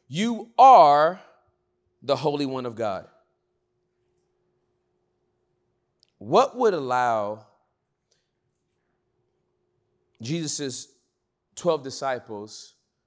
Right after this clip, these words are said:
to stick with him after the dismissal of this synagogue service and still continue to walk with him?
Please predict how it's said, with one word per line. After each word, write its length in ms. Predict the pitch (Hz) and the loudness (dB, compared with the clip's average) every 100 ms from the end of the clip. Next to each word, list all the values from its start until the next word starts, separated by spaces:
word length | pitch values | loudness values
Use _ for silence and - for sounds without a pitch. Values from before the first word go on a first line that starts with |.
| _ _ _ _ _ _ _ _ _ _ _ _ _ _ _ _ _ _ _ _ _ _ _ _ _ _ _ _ _ _ _ _ _ _ _ _ _ _ _ _ _ _ | _ _ _ _ _ _ _ _ _ _ _ _ _ _ _ _ _ _ _ _ _ _ _ _ _ _ _ _ _ _ _ _ _ _ _ _ _ _ _ _ _ _
to 120 | - | -12
stick 380 | 135 - 214 214 | -12 -10 -8 -8
with 180 | 175 160 | -10 -12
him 260 | 160 139 135 | -10 -12 -10
after 720 | 131 147 - 151 139 135 - 117 | -10 -12 -12 -10 -8 -8 -14 -20
the 100 | 117 | -18
dismissal 720 | 120 - 135 147 - 139 131 | -16 -16 -14 -12 -10 -10 -10
of 160 | 113 110 | -12 -14
this 160 | 123 | -14
synagogue 540 | - 139 127 110 110 107 | -12 -14 -14 -12 -12 -12
service 520 | - 107 101 104 - - | -14 -14 -14 -16 -18 -20
and 120 | 101 | -20
still 300 | - 131 120 | -14 -12 -12
continue 500 | - 104 - 110 110 | -14 -18 -16 -16 -16
to 140 | - | -16
walk 280 | 101 104 104 | -10 -8 -10
with 160 | 92 90 | -14 -20
him? 180 | 95 | -20